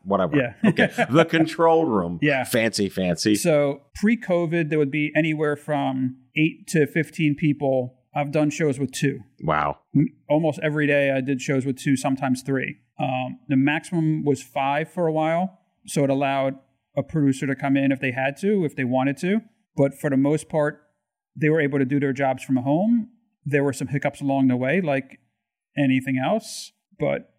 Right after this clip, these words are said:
Speaker 2: we were able to work through it and figure out how to get around it. And for the most part, put on some clean shows, and everyone is pretty happy about it because a lot of people aren't coming in and probably don't have to ever come back in.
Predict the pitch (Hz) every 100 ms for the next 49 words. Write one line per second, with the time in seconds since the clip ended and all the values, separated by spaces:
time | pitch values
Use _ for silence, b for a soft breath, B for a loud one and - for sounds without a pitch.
0 | _ 147 139 135 135 131 131 135 131 -
1 | 139 185 202 131 127 147 135 131 131 135
2 | 135 127 127 120 135 147 180 220 226 _
3 | _ 135 131 127 135 127 151 175 - 156
4 | 165 - _ _ 160 131 127 120 123 -
5 | 143 131 - 143 214 254 - - - 135
6 | 131 135 143 151 _ _ 139 139 139 139
7 | 131 180 143 139 143 160 151 185 190 151
8 | 147 131 - - - _ _ _ _ _
9 | - 139 185 208 156 139 131 - _ -
10 | 202 - 143 131 127 - - - 139 135
11 | 131 131 - - 160 160 143 127 147 277
12 | - _ - 180 - 175 170 190 - 127
13 | 127 135 131 - -